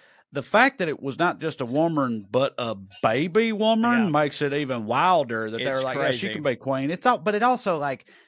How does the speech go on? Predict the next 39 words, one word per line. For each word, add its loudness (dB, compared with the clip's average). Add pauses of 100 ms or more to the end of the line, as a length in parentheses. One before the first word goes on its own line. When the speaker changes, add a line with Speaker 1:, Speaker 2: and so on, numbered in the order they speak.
(180)
Speaker 1:
I 0
feel -2
like -2
sort -2
of -8
tells -4
you -6
something -4
about -2
it, -6
meaning, -6
like, -6 (1000)
there 2
was 0
power 2
behind -2
the -8
throne, -4
Speaker 2:
Yeah, -2
yeah, 2
yeah, 0
yeah. -2
Speaker 1:
obviously. -4
Speaker 2:
Yes. -2
Speaker 1:
You -4
know -2
what -2
I -4
mean? -2
Like, -2
Speaker 2:
Yes. -4
Speaker 1:
a -4
baby 4
can't -2
be 0
nothing -4
but -4
a -4
figurehead. -6